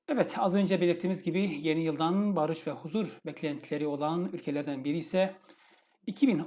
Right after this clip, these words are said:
on birden beri iç karışıklıkların devam ettiği Libya olacak. Birleşmiş Milletler Libya Özel Temsilciliği girişimiyle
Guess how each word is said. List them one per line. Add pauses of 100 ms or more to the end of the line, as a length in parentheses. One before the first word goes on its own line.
on
birden
beri (540)
iç
karışıklıkların
devam
ettiği
Libya
olacak. (880)
Birleşmiş
Milletler
Libya
Özel
Temsilciliği
girişimiyle